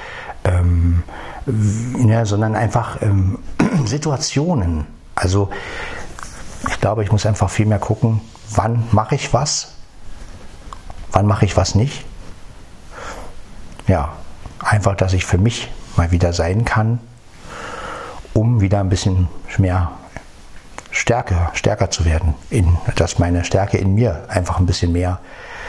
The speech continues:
weil ich denke mal, dieses ständige Online-Sein und ach, was hat der wieder gesagt, was hat der wieder gepostet und so,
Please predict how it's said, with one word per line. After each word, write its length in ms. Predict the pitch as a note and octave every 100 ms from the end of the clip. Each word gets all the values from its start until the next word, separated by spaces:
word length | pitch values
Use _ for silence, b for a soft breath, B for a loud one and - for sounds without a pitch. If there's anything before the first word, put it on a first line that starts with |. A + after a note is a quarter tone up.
| B -
weil 280 | - F2 F2+
ich 120 | - -
denke 240 | F#2+ G#2+
mal, 180 | F#2+ F2+
dieses 300 | F#2 F2+ -
ständige 400 | - F#2+ G2+ F2+
Online-Sein 680 | F#2+ G2+ G2+ G2 F#2 G2 G2
und 220 | F#2 G#2
ach, 180 | A2 -
was 160 | F#2 G2
hat 120 | -
der 140 | G#2+
wieder 160 | G#2+ G2+
gesagt, 420 | G2+ F#2+ G2 G#2
was 100 | G2+
hat 140 | G2 F#2
der 100 | G2+
wieder 160 | G2+
gepostet 640 | G2 G2 - G2 - - -
und 140 | G2
so, 200 | G2 F#2+